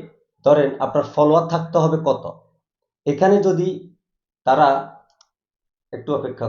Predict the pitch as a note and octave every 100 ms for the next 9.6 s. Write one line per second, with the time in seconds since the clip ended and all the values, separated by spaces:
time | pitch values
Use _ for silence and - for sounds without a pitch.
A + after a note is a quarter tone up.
0 | G2+ - - - _ _ _ _ _ _
1 | _ _ _ _ _ _ _ _ _ _
2 | _ - G2+ A2 B2 C3+ - - _ _
3 | _ - D3+ G#3 G#3+ - F#3+ G#3 - -
4 | _ _ _ _ _ _ _ D3+ D#3 G#3
5 | G3+ - F#3 F3+ E3+ F#3 - D#3+ F#3 F#3
6 | - F3+ E3+ D#3 C#3+ B2 C3+ C3+ - _
7 | _ _ _ - F#3 F#3+ G3+ - G3 F#3+
8 | G3+ D#3+ D#3+ D#3+ E3+ D3 D3 C#3+ E3+ D3+
9 | D3 C3 B2 A#2+ C3 C3